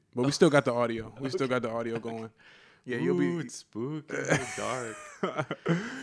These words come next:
Speaker 1: Yeah, but I appreciate you coming on the show, man.
Speaker 2: Yeah.
Speaker 1: I appreciate you taking the time and doing this with me, man.
Speaker 2: Thank you, Jordan. I really, yeah. Uh, your brother's an awesome person. You're an awesome person.
Speaker 1: Appreciate it.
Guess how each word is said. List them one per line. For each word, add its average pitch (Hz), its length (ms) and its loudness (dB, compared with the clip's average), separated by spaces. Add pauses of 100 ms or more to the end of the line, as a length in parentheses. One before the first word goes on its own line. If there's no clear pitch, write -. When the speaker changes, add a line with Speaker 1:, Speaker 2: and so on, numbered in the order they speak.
(160)
Speaker 1:
Yeah, 120 340 -4 (200)
but 113 280 -4 (560)
I 139 60 2
appreciate 208 380 2
you 175 80 -8
coming 160 240 -4
on 135 140 -2
the 110 80 -8
show, 127 260 0
man. 120 460 -6
Speaker 2:
Yeah. 143 320 0
Speaker 1:
I 123 40 0
appreciate 135 460 -2
you 113 60 -14
taking 123 240 -2
the 120 80 -10
time 120 300 -6
and 117 80 -12
doing 120 240 -8
this 120 180 -14
with 120 120 -6
me, 120 120 -12
man. 123 340 -14 (140)
Speaker 2:
Thank 139 220 -2
you, 110 80 -8
Jordan. 98 360 -8
I 95 60 -10
really, 107 460 -10 (140)
yeah. 104 280 -6 (260)
Uh, - 340 -10 (520)
your 104 100 -10
brother's 117 340 -2
an 113 60 -6
awesome 110 240 -6
person. 110 640 -8 (140)
You're 104 180 -6
an 107 60 -6
awesome 107 300 -10
person. 107 580 -8
Speaker 1:
Appreciate 117 340 -14
it. - 220 -18